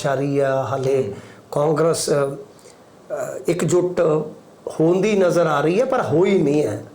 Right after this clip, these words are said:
Speaker 2: ਜੀ।
Speaker 1: ਵੀ ਦੂਜੇ ਪਾਸੇ ਕੋਈ ਬੰਦਾ ਦਾਅਵਾ ਵੀ ਠੋਕ ਦੇਵੇ ਤਾਂ ਇੱਕ ਤਰ੍ਹਾਂ ਨਾਲ ਦਾਅਵਾ ਹੀ ਸੀਗਾ ਨਾ।
Speaker 2: ਹੂੰ।
Speaker 1: ਤਾਂ ਠੀਕ ਜਦੋਂ ਮੀਟਿੰਗ ਹੋਣ ਜਾ ਰਹੀ ਸੀ, ਆਸ਼ੂ ਸਾਹਿਬ ਨੇ ਦਾਅਵਾ ਠੋਕ ਦਿੱਤਾ।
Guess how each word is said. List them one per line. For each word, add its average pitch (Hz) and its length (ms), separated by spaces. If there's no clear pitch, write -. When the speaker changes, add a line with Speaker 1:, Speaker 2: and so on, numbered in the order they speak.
Speaker 2:
ਜੀ। 139 320
Speaker 1:
ਵੀ - 80
ਦੂਜੇ 233 300
ਪਾਸੇ 277 300
ਕੋਈ 240 180
ਬੰਦਾ 214 240
ਦਾਅਵਾ 175 300
ਵੀ 202 100
ਠੋਕ 160 280
ਦੇਵੇ 135 340
ਤਾਂ 196 80
ਇੱਕ 202 120
ਤਰ੍ਹਾਂ 226 240
ਨਾਲ 254 140
ਦਾਅਵਾ 165 260
ਹੀ 202 80
ਸੀਗਾ 131 280
ਨਾ। 196 120
Speaker 2:
ਹੂੰ। 160 200
Speaker 1:
ਤਾਂ - 200
ਠੀਕ 247 360
ਜਦੋਂ 185 340
ਮੀਟਿੰਗ 220 400
ਹੋਣ 254 220
ਜਾ 254 120
ਰਹੀ 254 140
ਸੀ, 247 180
ਆਸ਼ੂ 170 300
ਸਾਹਿਬ 135 260
ਨੇ 110 140
ਦਾਅਵਾ 139 280
ਠੋਕ 143 300
ਦਿੱਤਾ। 131 300